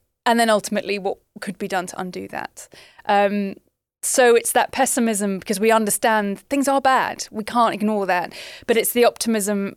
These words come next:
of the will in the sense that we can really commit to wanting that future to be better. And I don't think that is e-, kidding ourselves. I think there genuinely is reason now to be hopeful that things can be better. We don't have to give up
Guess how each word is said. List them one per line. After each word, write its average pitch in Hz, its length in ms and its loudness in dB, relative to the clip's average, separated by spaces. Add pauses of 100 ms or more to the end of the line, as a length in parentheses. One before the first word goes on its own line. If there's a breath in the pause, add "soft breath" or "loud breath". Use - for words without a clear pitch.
of 190 140 -4
the 214 100 -2
will 311 320 4
in 226 80 0
the 226 60 0
sense - 320 -2
that 226 160 2
we 247 180 0
can 233 220 -2
really 349 180 0
commit 262 500 0
to 214 180 -6
wanting 240 360 -2
that - 180 -4
future - 320 -8
to - 140 -6
be 196 160 -8
better. - 540 -4
And 214 160 0
I 214 40 2
don't 254 300 2
think 220 320 -6
that 196 260 -2
is 190 260 -4 (360 loud breath)
e-, 247 200 0 (440)
kidding 302 360 0
ourselves. - 580 -2
I - 60 0
think - 220 -4
there - 100 2
genuinely 240 720 2
is 190 180 -4
reason 190 420 -6
now 71 340 -10 (480 soft breath)
to 254 200 4
be 185 300 2
hopeful 180 720 -6 (200 soft breath)
that - 140 -2
things 208 240 2
can 196 220 -6
be 185 100 -4
better. 185 260 -6
We 208 100 0
don't 285 120 4
have 294 120 0
to 233 80 0
give 220 200 2
up - 220 -2